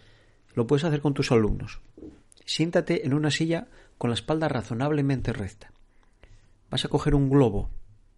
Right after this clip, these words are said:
Inspira profundamente y expulsa todo el aire por la boquilla solo una vez.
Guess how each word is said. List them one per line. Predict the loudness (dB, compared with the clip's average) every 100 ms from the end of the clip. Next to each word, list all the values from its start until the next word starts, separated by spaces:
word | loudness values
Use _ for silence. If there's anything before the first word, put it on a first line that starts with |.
| _ _ -20 _ _ _ -2
Inspira | 0 0 2 0 2
profundamente | -2 -2 -2 0 -2 -2 -6 -8 _ _ _ _ -2
y | 0
expulsa | 0 0 0 2 0 -2 -8
todo | 0 4 6
el | 6
aire | 4 0
por | -2 -2
la | -2
boquilla | 0 0 0 -2 -6 -18 -16
solo | -4 0 2
una | 0 -2
vez. | -8 -10